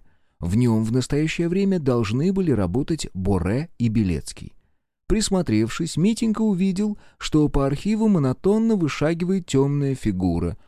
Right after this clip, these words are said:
Вот фигура остановилась и замерла в проёме окна. Это, как и следовало ожидать, оказался Белецкий. С одного взгляда было понятно, что настроение у наставника прескверное. Руки Белецкого были скрещены на груди,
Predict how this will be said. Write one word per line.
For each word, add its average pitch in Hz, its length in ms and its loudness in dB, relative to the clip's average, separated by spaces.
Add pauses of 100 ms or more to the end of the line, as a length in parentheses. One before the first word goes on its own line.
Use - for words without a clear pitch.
(240)
Вот 151 340 2
фигура 101 440 0
остановилась 92 720 -2 (160)
и 196 180 0
замерла 143 800 0 (160)
в - 120 -2
проёме 110 480 2
окна. 71 380 -6 (220)
Это, 165 280 0
как 160 220 -4
и 110 60 0
следовало 95 500 0
ожидать, 160 400 -2
оказался 98 480 -2
Белецкий. 73 640 -8 (540)
С - 120 -2
одного 202 280 2
взгляда 160 520 0
было 123 200 2
понятно, 139 560 0
что 113 220 -2
настроение 127 720 0
у 107 100 2
наставника 82 760 -2
прескверное. 123 1080 -2 (280)
Руки 131 320 2
Белецкого 127 540 0
были 107 220 2
скрещены 113 600 -2
на 71 120 -4
груди, 131 360 -2